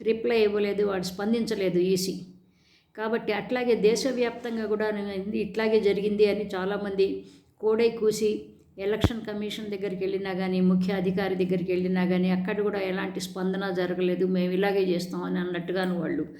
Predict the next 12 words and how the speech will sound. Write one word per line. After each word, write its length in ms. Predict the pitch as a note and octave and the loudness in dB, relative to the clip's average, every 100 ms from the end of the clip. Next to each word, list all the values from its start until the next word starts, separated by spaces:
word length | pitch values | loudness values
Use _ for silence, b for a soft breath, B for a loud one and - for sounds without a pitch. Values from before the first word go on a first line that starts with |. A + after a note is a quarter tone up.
| B B | B B
"వెబ్సైట్లో 640 | F#3+ F#3+ - A3+ A3 A3 G#3 | -2 -2 0 0 0 0 0
ఉంది 140 | F#3+ | 2
చూసుకోండి" 580 | F#3 F#3 F3+ - G3 F#3+ | -2 -2 -6 -4 -4 -2
అని 100 | F#3 | 0
అంటాము, 380 | F3+ F#3 F#3 F#3 | 2 0 0 2
లేకపోతే 420 | F#3 F#3 F#3 F#3 | 2 0 -2 -4
అట్లాంటివి 600 | F3+ F3+ E3+ E3 F#3 E3+ B B B - | -4 -4 -4 -6 -4 -6 B B B -2
ఏవో 200 | G3 G3 | 2 2
చేయటం 680 | F#3+ F#3+ F#3 F#3 F3+ F#3 F3+ | 2 2 2 2 0 2 2
జరిగిందనమాట. 680 | F3+ E3+ E3+ E3 D#3+ D#3 - - B B B B | 4 4 2 2 0 -2 -6 -16 B B B B
అయితే 520 | G#3 A#3+ A#3 F#3 F#3 - - - | -4 0 2 0 -4 -10 -16 -10
ఇప్పుడు 520 | G#3+ A#3+ A3 F#3 - | -6 2 2 2 -2